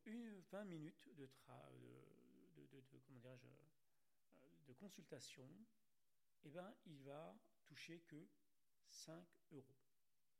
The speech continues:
Alors, dans l'heure, entre cinq et sept euros, donc dans, et encore,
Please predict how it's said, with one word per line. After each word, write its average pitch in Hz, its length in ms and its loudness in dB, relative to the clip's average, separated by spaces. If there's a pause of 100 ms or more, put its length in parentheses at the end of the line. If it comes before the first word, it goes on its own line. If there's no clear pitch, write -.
(120)
Alors, 127 340 0 (340)
dans 160 360 8 (420)
l'heure, 214 520 6 (500)
entre 127 280 -8
cinq 131 380 -6
et 131 40 -8
sept - 260 -6
euros, 208 260 0 (540)
donc 170 280 4
dans, 139 240 4
et 113 140 -4
encore, 170 360 2